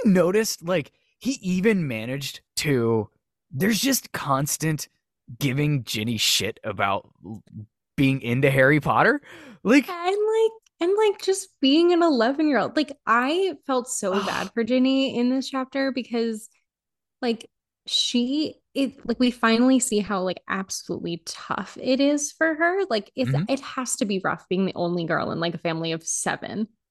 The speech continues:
Speaker 1: Yeah.
Speaker 2: And, like, she probably doesn't really have anyone to talk to. Like, you know, I, and, like, finally she, like, has this, like, diary and, like,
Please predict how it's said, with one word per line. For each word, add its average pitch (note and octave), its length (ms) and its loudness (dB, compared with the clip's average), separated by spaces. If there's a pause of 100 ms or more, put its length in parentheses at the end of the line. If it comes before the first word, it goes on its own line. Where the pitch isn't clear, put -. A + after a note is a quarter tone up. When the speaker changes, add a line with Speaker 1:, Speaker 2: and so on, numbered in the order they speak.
(100)
Speaker 1:
Yeah. A2 200 -4 (200)
Speaker 2:
And, G#3 580 0 (500)
like, A3 260 0
she - 160 -6
probably B3 340 0
doesn't C#4+ 220 -4
really C4 180 0
have C4 140 -2
anyone C#4 220 -2
to C#4+ 100 -14 (100)
talk - 460 -10
to. F#3 480 -2
Like, F#3+ 400 -2 (520)
you A3 120 2
know, F3 340 -4 (360)
I, - 140 -12 (720)
and, C4+ 180 2
like, C#4 160 4
finally C#4 480 4
she, C4+ 200 -4
like, C4 200 0
has A3+ 260 -2
this, A#3+ 200 -6
like, A#3 180 -4
diary F3 580 -4
and, G3 160 -4
like, F3+ 340 -2